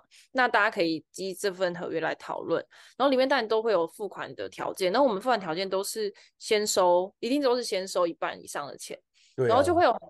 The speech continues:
Speaker 1: 多大公司、小公司、各种广贷什么，就说：“哦，没有，我们都是做完整个案子，客户才付钱给我们，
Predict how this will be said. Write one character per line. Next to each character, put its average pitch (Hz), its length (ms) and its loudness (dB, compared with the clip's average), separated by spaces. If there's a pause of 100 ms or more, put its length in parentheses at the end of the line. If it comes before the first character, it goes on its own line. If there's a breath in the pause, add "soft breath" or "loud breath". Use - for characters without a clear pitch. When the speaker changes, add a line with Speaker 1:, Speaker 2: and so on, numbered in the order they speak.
(120)
Speaker 1:
多 214 180 2
大 180 280 -4
公 175 240 -4
司、 180 220 -8
小 151 240 -6
公 175 200 -4
司、 202 180 -4
各 208 200 4
种 160 220 -2
广 160 260 -6
贷 190 180 -2
什 - 140 -10
么， - 80 -10
就 277 100 -6
说 330 200 0 (220 loud breath)
：“哦， 294 100 4
没 302 140 4
有， 349 120 6
我 262 80 2
们 220 180 -2
都 277 160 2
是 311 300 -2
做 285 200 -2
完 190 180 2
整 185 120 -4
个 170 80 -4
案 226 200 -2
子， 185 240 -4
客 240 180 -2
户 240 100 2
才 196 200 -4
付 226 120 -12
钱 170 220 -6
给 160 180 -2
我 175 140 2
们， - 180 -8